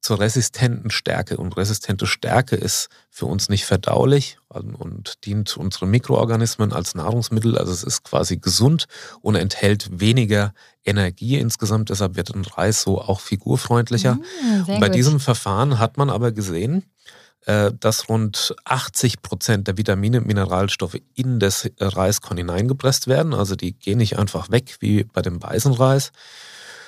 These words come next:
Speaker 1: Und dadurch hat man einen wesentlich höheren Gehalt an Vitamin B, Niacin, Riboflavin,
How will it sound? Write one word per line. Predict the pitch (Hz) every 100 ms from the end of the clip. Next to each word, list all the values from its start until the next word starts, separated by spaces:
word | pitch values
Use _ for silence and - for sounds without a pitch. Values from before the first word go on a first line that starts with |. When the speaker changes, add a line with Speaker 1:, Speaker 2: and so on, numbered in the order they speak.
| - _ _
Speaker 1:
Und | 113
dadurch | 113 135 139
hat | 123
man | 113
einen |
wesentlich | 107 123 131 110 -
höheren | 113 107
Gehalt | 101 101 104
an | 98 101
Vitamin | 104 98 101
B, | 92 98 127
Niacin, | 113 104 92 - 117 120 113
Riboflavin, | 101 113 101 - 104 95 117 127 120